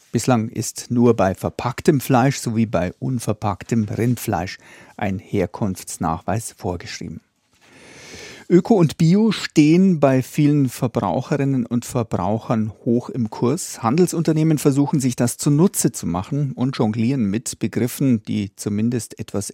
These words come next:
Ähnliches suggerieren. Klimaneutral und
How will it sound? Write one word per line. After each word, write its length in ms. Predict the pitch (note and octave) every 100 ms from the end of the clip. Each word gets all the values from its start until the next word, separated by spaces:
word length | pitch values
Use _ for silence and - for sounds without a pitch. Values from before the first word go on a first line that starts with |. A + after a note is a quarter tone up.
| -
Ähnliches 580 | B2+ C#3+ B2 A#2+ - -
suggerieren. 640 | A#2 A#2+ A#2 C#3+ D3+ C#3 - - - -
Klimaneutral 1200 | - C3 C#3 B2+ A#2 A#2+ A2+ A2+ - A2 A2+ A#2+ -
und 540 | A2 G#2+ - - -